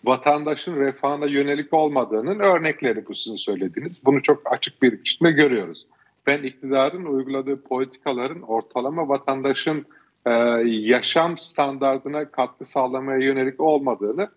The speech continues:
net bir biçimde görüyorum. Bu bahsettiğiniz gibi söz konusu kamu özel işbirliklerinde olabildiği gibi son birkaç aydır uygulamaya soktukları kur korumalı mevduat gibi enstrümanlarda da görüyoruz.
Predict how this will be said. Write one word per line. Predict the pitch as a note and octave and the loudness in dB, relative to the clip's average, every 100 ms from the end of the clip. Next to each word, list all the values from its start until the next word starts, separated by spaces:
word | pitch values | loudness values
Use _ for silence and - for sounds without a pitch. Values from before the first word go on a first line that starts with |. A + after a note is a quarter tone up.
| _ _ - | _ _ 0
net | F#3 F#3 | 0 2
bir | C#3+ G#2+ | 0 0
biçimde | - - G3 | -6 -2 2
görüyorum. | F#3 F3 C3+ F2 - _ | 4 6 4 2 -6 _
Bu | C3+ D#3 D3+ C3 | 0 2 0 0
bahsettiğiniz | B2+ C3+ - D3 - C#3+ C#3+ C#3 | 2 2 0 -4 -2 -2 -2 -2
gibi | C3+ C#3 C#3+ C3+ - _ | 0 4 4 2 -4 _
söz | - C#3+ C#3 | 2 2 2
konusu | C#3+ C3+ - | -2 -2 -4
kamu | - C3+ C#3 | -4 -2 2
özel | C3+ C#3 C3+ | 2 2 0
işbirliklerinde | C3+ - C3 C3+ C3 B2+ B2+ C3 C#3 | -4 0 0 0 0 2 2 4 2
olabildiği | B2+ B2+ C3 C#3 C3 B2+ B2 D3 G3 G#3 | 2 2 4 4 2 -4 -2 0 2 2
gibi | D3 A2 B2 - _ _ _ - | 2 4 2 2 _ _ _ -2
son | D#3 D3 D3 | 2 2 0
birkaç | D3 F3 E3+ | -2 -2 0
aydır | D#3 D3 D3+ | -2 -2 -4
uygulamaya | C#3+ C#3 C#3+ D3 D3+ | -4 -2 -4 -2 -4
soktukları | C#3+ C#3+ C3+ - - C#3 D3 | -4 -4 -6 -8 -4 -2 -2
kur | - - F3 | -4 -4 -4
korumalı | - C#3 C3 C3 C#3 | 0 2 2 2 0
mevduat | C#3 C3+ C3 D3+ D#3+ - | 0 0 2 2 0 -2
gibi | B2 C3 | 0 2
enstrümanlarda | C3 B2+ C3+ C3+ C3 B2+ B2+ B2+ D#3+ | 2 0 0 2 2 2 0 2 2
da | |
görüyoruz. | C3 F#2 E2+ - - | 2 0 -8 -14 -20